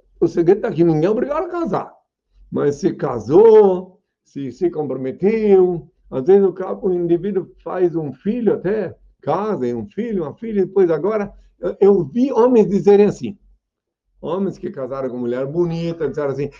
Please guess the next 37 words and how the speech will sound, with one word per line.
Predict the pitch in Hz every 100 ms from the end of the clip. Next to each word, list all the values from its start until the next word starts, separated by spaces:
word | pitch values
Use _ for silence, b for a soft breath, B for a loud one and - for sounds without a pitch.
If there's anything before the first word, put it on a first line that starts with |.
| b
"Ela | 147 165
me | 170
encheu | 156 - 202 175 -
tanto | 220 240 226
que | 202
até | - 220
que | 214 202
enchi | 160 - 165 117
ela." | 87 -
Essa | 202 -
linguagem | 202 175 165 147 131
chula, | - 165 139 98
tá | 113
vendo? | 196 165 - _ _ _ _ _ _ _ _
Ou | 156
seja, | 151 135 107 - _
engravidei | 156 156 160 143 143 160
ela, | 180 233
agora | 196 156 180
ela | -
fica | 175 143
lá, | 135 117 - _ _ _ _ _ _ _ _ -
cuidando | 147 135 151 135
da |
barriga | 117 127 127 131
que | 143 170
cresce, | 147 190 202
enquanto | 214 190 208
que |
eu | 202 -
posso | 180 185 185 185
dar | 180 196
o | 196
meu | 185 202 196
pulo | - 160 175 185 180
pra | 170 151
outros | 160 180 202 175 -